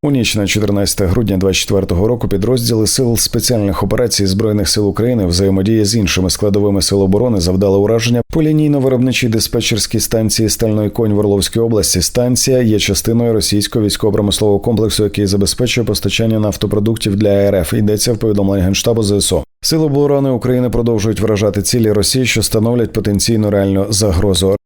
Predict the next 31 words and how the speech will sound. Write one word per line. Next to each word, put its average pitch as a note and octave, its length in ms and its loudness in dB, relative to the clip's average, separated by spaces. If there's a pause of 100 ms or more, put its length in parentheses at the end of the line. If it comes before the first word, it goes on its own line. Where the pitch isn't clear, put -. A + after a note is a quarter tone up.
(100)
Росія A2 300 0
ховає G#2 360 0
свої G2+ 240 0
літаки, G2 340 0
перекидає G#2 480 0
військову G#2+ 340 0
авіацію G#2 640 2
на G2+ 140 0
розташований G#2+ 580 0
за F#2+ 140 2
шістсот G#2 360 -2
кілометрів G#2+ 340 0
від G2+ 80 2
українського G#2 460 -2
кордону G#2+ 360 0
аеродром G2+ 480 2
Енгельс G#2 360 0
в - 20 -2
Саратовській G#2+ 520 0
області. G2 460 0 (240)
Згідно C3 260 0
з - 40 -2
супутниковими A2+ 640 0
знімками, G2+ 500 0
опублікованими G#2+ 760 0
осін G#2+ 300 0
фахівцями, G#2+ 580 0
там G2 200 0
розмістили G#2+ 520 0
низку A2 320 -2
бомбардувальників. G#2 840 0